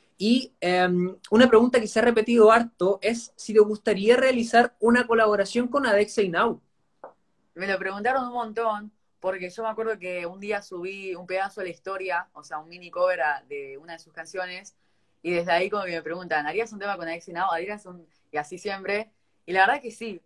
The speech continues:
Speaker 2: obvio. Siempre, eh, tener oportunidades de cantar con artistas así súper grandes, yo agradecido, así que obvio. Eh, pero bueno, nada, no sé si, si va a ser tan posible, además que estamos muy lejos,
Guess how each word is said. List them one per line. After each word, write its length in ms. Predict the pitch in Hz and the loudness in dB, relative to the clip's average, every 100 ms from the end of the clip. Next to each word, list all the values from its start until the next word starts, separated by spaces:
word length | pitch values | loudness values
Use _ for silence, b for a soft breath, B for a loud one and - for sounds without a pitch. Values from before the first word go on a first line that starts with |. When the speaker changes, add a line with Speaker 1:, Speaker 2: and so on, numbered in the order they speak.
| - | -6
Speaker 2:
obvio. 500 | 202 180 156 135 131 | -4 -6 -10 -12 -14
Siempre, 760 | - 233 247 226 190 156 139 135 _ | -16 -14 -10 -8 -6 -6 -10 -18 _
eh, 120 | 160 | -14
tener 160 | 156 190 | -8 -6
oportunidades 540 | 202 170 156 160 185 | -6 -8 -10 -8 -6
de 240 | 175 151 139 | -4 -6 -6
cantar 300 | 135 143 170 | -8 -4 -4
con 180 | 175 147 | -6 -8
artistas 640 | 139 117 - 156 131 - _ _ - | -10 -8 0 0 0 -8 _ _ -12
así 240 | 139 170 | -10 -10
súper 320 | 170 175 165 | -6 -2 0
grandes, 500 | 147 165 190 170 - _ _ _ | 2 0 2 -4 -4 _ _ _
yo 280 | - 160 170 | -2 0 0
agradecido, 720 | 143 143 143 147 185 175 180 | 0 -4 -6 -8 -8 -4 -4
así 240 | 143 - 160 | -4 -8 -8
que 180 | 165 - | -8 -4
obvio. 560 | 190 196 196 190 220 _ _ _ - | -4 -4 -6 -4 -6 _ _ _ -6
Eh, 600 | 165 156 147 139 139 131 | -4 -4 -6 -6 -8 -6
pero 140 | 156 | 0
bueno, 240 | 170 190 170 | 0 0 0
nada, 220 | 190 180 | 0 0
no 100 | 170 | -6
sé 140 | 190 | -12
si, 360 | 185 190 156 135 | -12 -12 -12 -14
si 140 | - | -2
va 80 | 160 | -2
a 40 | |
ser 140 | 170 175 | 0 -4
tan 160 | 180 175 | -6 -6
posible, 600 | 170 185 190 185 185 180 | -12 -10 -8 -6 -2 0
además 220 | 147 156 | -2 -6
que 60 | - | -6
estamos 240 | 156 151 | -6 -6
muy 160 | 160 160 | -14 -10
lejos, 500 | 175 175 175 170 | -6 -6 -8 -12